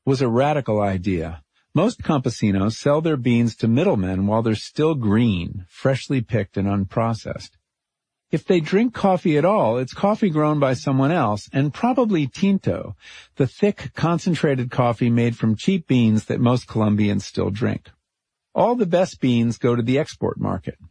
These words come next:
But Octavio could see there was no future for a small farmer selling a commodity crop into what has become a turbulent global market. So he decided he would try to sell something different. Coffee that had been grown,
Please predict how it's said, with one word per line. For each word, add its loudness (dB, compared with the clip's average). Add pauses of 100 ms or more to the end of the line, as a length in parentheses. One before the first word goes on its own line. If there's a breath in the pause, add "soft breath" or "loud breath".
(380)
But 2
Octavio 0
could -2
see -2
there 0
was -2
no 2
future 0
for 0
a 0
small 0
farmer -2
selling -2
a 0
commodity -2
crop -2
into 0
what 2
has -2
become -2
a 0
turbulent 0
global 2
market. 0 (460 loud breath)
So 2
he 4
decided 0
he 0
would -2
try 2
to -4
sell 0
something 0
different. -8 (440)
Coffee 0
that 0
had -4
been 0
grown, 0